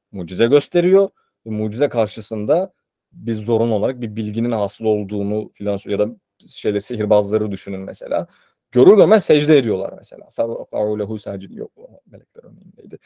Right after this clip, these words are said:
Doğrudan secde ediyorlar mesela sihirbazlar. İşte burada psikolojik olarak ne yaşandı mesela psikolojik düzlemde? Psik-, o belki sihirbazların psikolojik hallerini belki de psikoloji bilerek açıklamanın gerekliliğini düşüneceğiz bugün kelam olarak.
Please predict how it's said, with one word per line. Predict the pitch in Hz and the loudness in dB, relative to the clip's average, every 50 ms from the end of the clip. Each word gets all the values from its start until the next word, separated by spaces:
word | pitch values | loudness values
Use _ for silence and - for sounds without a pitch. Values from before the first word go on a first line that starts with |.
| _ _ _ _ 117 117 110 | _ _ _ _ -12 0 4
Doğrudan | 139 156 170 170 185 185 | 4 6 6 6 4 2
secde | - - 147 143 139 135 151 135 | 4 2 2 2 4 4 4 4
ediyorlar | 117 107 101 95 98 - - - | 4 2 -4 -4 -4 -6 -10 -14
mesela | 104 _ _ - - | -20 _ _ -20 -20
sihirbazlar. | - _ - 104 98 90 - _ _ | -20 _ -14 -14 -12 -12 -14 _ _
İşte | - - 120 120 127 | -12 -10 -10 -2 2
burada | 160 185 - 165 160 | 2 4 4 2 2
psikolojik | _ - - - - - 160 160 156 151 160 _ | _ -14 -20 -20 -6 -2 -2 -2 -2 -2 -2 _
olarak | 143 127 135 156 165 - - | 0 0 2 0 0 -2 0
ne | 139 139 | 0 2
yaşandı | 139 127 110 101 - - 101 98 101 - - | 4 4 2 2 0 -8 -8 -8 -8 -14 -16
mesela | - - - - - - | -18 -20 -20 -16 -16 -16
psikolojik | _ _ - _ - - 107 110 _ _ | _ _ -20 _ -16 -16 -16 -18 _ _
düzlemde? | 110 104 - - - _ _ _ _ _ _ _ _ _ _ _ _ _ _ _ _ _ _ _ _ _ _ _ | -20 -16 -16 -18 -18 _ _ _ _ _ _ _ _ _ _ _ _ _ _ _ _ _ _ _ _ _ _ _
Psik-, | - - - - - | -20 -20 -20 -12 -6
o | 117 113 113 110 | -4 -4 0 2
belki | 120 123 143 135 143 | 2 2 2 0 -8
sihirbazların | 120 - 127 127 120 131 131 127 127 135 139 143 139 _ _ _ _ _ _ | -6 -2 -2 2 4 4 4 4 2 0 0 0 -4 _ _ _ _ _ _
psikolojik | - - - 123 127 127 139 - | -20 -12 -6 -6 -6 -4 -6 -8
hallerini | - 139 127 131 127 123 127 120 127 135 160 180 185 _ _ _ _ _ _ _ _ _ | 0 0 0 2 2 0 0 0 0 -2 -2 -4 -6 _ _ _ _ _ _ _ _ _
belki | - 120 110 110 127 | 0 0 2 0 -4
de | - - | -6 -8
psikoloji | - - - - 151 147 143 143 156 175 147 | -10 -20 -8 -2 0 0 0 0 -2 -4 -2
bilerek | 156 156 190 190 170 143 - - _ _ _ _ _ | 4 4 6 8 6 4 4 -6 _ _ _ _ _
açıklamanın | - 123 - - _ - 131 127 131 131 131 131 131 135 139 139 143 - _ _ | -12 -12 -12 -16 _ -4 -2 -2 0 0 -2 -2 -2 -4 -6 -8 -8 -10 _ _
gerekliliğini | 117 123 123 123 127 - - 131 127 127 131 135 127 | -8 -6 -4 -4 -6 -8 -10 -8 -6 -4 -4 -4 -6
düşüneceğiz | 120 104 - 113 104 98 92 92 90 92 90 | -8 -8 -8 -6 -6 -6 -6 -6 -8 -8 -10
bugün | 92 90 95 92 | -10 -10 -12 -12
kelam | _ - 98 98 98 98 104 | _ -2 0 0 0 -2 -4
olarak. | 95 92 92 92 92 | -6 -6 -6 -6 -8